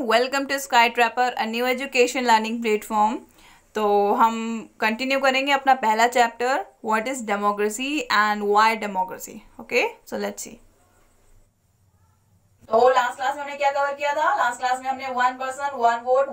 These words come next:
one value से रिलेटेड तीन एग्जांपल्स देखे थे। कौन कौन से? सऊदी अरेबिया, फिजी and इस्टोनिया, ठीक है, और जिससे कि हमें डेमोक्रेसी का तीसरा फीचर मिला था। आज हम क्या पढ़ेंगे? आज हम पढ़ेंगे rule of law and respect for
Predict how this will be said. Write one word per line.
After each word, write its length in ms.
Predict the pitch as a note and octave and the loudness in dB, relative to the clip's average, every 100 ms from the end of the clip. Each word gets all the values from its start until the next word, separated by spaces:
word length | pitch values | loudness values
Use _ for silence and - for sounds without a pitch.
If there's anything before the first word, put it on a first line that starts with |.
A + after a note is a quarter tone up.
| A#3 | -4
one 160 | B3 | -4
value 300 | B3+ B3+ D4 - _ _ _ | -4 -6 -10 -14 _ _ _
से 120 | C4+ B3+ | -8 -6
रिलेटेड 440 | A#3+ B3 C4+ C#4 | -6 -8 -8 -12
तीन 400 | B3 B3+ A3+ - | -12 -18 -14 -14
एग्जांपल्स 480 | G#3 A3+ A3 C4 B3 | -4 -2 -2 -6 -8
देखे 260 | B3+ C4 | -6 -6
थे। 220 | C#4 C#4+ - | -6 -6 -6
कौन 280 | C#4 B3 | -4 -4
कौन 200 | B3 C4 | -4 -10
से? 160 | B3+ D4 | -8 -8
सऊदी 360 | F4 A3+ A3+ B3 | 0 0 0 -6
अरेबिया, 420 | B3 B3 C4+ D4+ | -8 -2 0 0
फिजी 380 | C#4+ A#3 A#3+ B3 | -2 -12 -10 -6
and 200 | C#4 D4+ | -6 -6
इस्टोनिया, 500 | - B3 A3 - - _ _ | -10 -8 -8 -10 -18 _ _
ठीक 180 | A#3 C#4 | -6 -2
है, 200 | C#4+ - _ | -2 -2 _
और 160 | - A#3 | -2 -2
जिससे 300 | B3 - C4+ | -2 -10 -10
कि 140 | B3+ | -6
हमें 440 | C#4 B3 B3+ E4 A#3 | -4 -4 -2 -2 -2
डेमोक्रेसी 460 | A3 A3+ A3+ A#3 | -2 -2 -2 -10
का 120 | A#3+ A#3+ | -10 -10
तीसरा 500 | A#3 A#3 C4 D4 - | -10 -8 -4 -4 -6
फीचर 280 | B3+ C4+ A#3+ | -14 -8 -8
मिला 180 | F#3 F3 | -6 -8
था। 260 | D#3 - _ _ | -10 -14 _ _
आज 260 | - B3 D4+ | -2 0 0
हम 100 | D4 | -4
क्या 140 | D4 | -4
पढ़ेंगे? 400 | C#4+ C#4 C#4 D4 | -4 -6 -8 -6
आज 300 | E4 A#3 A3+ | -4 -2 -4
हम 60 | B3+ | -4
पढ़ेंगे 380 | B3+ B3 B3+ C4+ | -6 -8 -8 -10
rule 260 | A#3 A#3 | -8 -8
of 260 | A#3 A3+ A3+ | -2 0 0
law 220 | A3+ C4 C#4+ | 2 2 2
and 220 | A3 G#3+ | -4 -8
respect 380 | A3 - A3+ A3 B3+ | -14 -8 -8 -6 2
for 140 | C#4 | 2